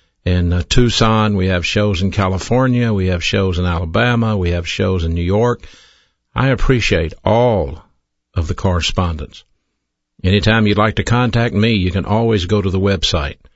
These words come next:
and go to rick hughes ministries dot org. That's rick hughes ministries dot org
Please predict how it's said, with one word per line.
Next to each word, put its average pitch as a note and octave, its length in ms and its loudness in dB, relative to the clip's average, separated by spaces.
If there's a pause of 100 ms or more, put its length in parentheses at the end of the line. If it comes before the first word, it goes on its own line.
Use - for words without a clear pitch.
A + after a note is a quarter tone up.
(560)
and F2+ 200 0
go A#2 180 4
to G#2 320 4
rick A#2 240 0
hughes A#2+ 500 0
ministries A#2 1000 0 (580)
dot G2+ 220 2
org. A2 360 -2 (580)
That's E2 180 -2
rick G#2+ 240 0
hughes A#2+ 480 0
ministries G#2 920 0 (260)
dot F#2+ 320 0
org F2 360 0